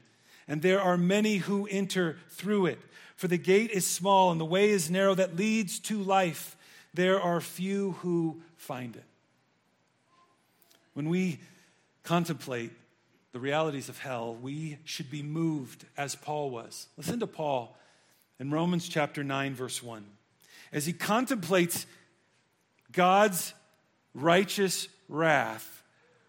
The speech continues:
with the destiny of his beloved kinsmen,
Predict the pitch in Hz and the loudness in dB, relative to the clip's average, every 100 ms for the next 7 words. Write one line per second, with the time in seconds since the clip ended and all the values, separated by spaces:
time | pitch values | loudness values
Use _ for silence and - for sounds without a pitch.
0 | _ _ _ - 170 175 175 127 175 175 | _ _ _ -2 0 2 0 4 6 6
1 | - 165 151 139 151 147 - 156 123 143 | 2 -2 -2 -4 -4 -6 -4 -6 -6 -8
2 | 135 143 160 170 165 - 151 143 - 98 | -6 -2 0 -2 -4 -6 -6 -6 -10 -16